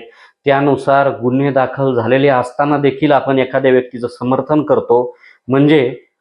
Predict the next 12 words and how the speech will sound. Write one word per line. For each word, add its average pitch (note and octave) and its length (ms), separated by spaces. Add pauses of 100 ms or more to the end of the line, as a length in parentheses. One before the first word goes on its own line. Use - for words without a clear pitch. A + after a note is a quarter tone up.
(120)
आपण D3 320
संविधानातील D3+ 1000
त्या E3+ 100
कलमावर, D#3 580
संविधानावरच D3+ 1000
आपण D3+ 260
कुठंतरी D3 360
प्रश्न G3+ 400
उपस्थित E3+ 400 (120)
करतोत C3 380
का A#2+ 60
काय, A2 320